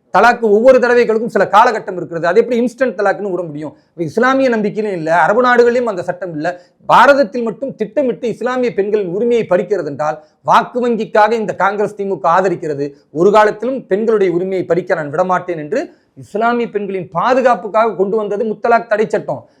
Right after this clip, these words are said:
அதை எதிர்ப்பதை இஸ்லாமியர்கள்ட்ட போயிட்டு, "பாத்தீங்களா நான் எதிர்த்தேன்னா", இது எந்த மாதிரி புரிதல் இருக்கு?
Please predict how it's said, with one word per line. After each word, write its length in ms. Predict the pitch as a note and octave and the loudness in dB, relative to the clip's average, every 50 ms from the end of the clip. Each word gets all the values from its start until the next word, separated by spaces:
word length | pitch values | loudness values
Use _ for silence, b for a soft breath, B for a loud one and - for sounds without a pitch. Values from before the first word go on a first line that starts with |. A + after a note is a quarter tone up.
| b b | b b
அதை 440 | - D#3+ G3 A3 B3 C#4 A#3+ A#3+ | -4 -2 2 4 4 4 4 4
எதிர்ப்பதை 600 | B3 B3+ D4 A#3+ - C#4+ C4 - F#3 F3+ A3 - - - - - | 2 2 0 2 2 4 4 6 6 4 4 2 0 -4 -10 -12
இஸ்லாமியர்கள்ட்ட 680 | G3 - C4+ C#4+ C#4+ C#4 C#4+ C#4 C4 A#3+ G3 A#3 F3 | -4 0 2 4 6 6 6 6 6 4 2 0 2
போயிட்டு, 300 | G#3+ A#3+ A3+ G3+ F#3+ G#3+ | 2 0 0 0 -6 -8
"பாத்தீங்களா 140 | G3+ A#3 C4 | -4 0 0
நான் 200 | C#4 C#4 B3+ A3 | 2 2 4 4
எதிர்த்தேன்னா", 520 | G#3 G#3+ A3 A3 - - G#3+ F3 E3+ F3+ | 4 4 4 0 -2 -4 -6 -6 -6 -8
இது 160 | G3 F#3 F3 | -8 -6 -6
எந்த 200 | G3 G#3 A#3 A#3+ | -6 -4 -2 -4
மாதிரி 400 | B3+ C4 C4+ C#4 B3+ B3+ A#3 F3+ | -2 2 2 2 2 2 -2 -4
புரிதல் 300 | D3+ F#3+ G#3 G3 G3+ F#3+ | -4 -6 -4 -4 -4 -4
இருக்கு? 340 | E3 D#3+ C#3+ C3 C#3+ C#3+ C#3+ | -6 -8 -8 -10 -12 -14 -14